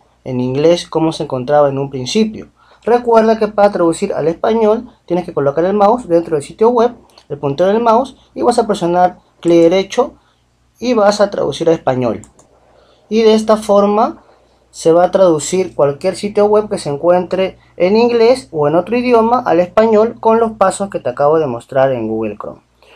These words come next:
Bueno, eso es todo por el video tutorial, espero que te haya sido de mucha utilidad.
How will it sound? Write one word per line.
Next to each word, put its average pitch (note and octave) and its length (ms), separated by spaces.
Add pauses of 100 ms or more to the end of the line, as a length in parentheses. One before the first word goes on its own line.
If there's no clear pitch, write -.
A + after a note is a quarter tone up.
(100)
Bueno, A3 300
eso G3 140
es - 140
todo D#3+ 240
por C#3+ 160
el A2+ 160
video A#2 320
tutorial, D#3 480
espero D#3+ 320
que B2+ 100
te B2+ 120
haya B2+ 140
sido B2 480
de G2+ 100
mucha D3 280
utilidad. G3 480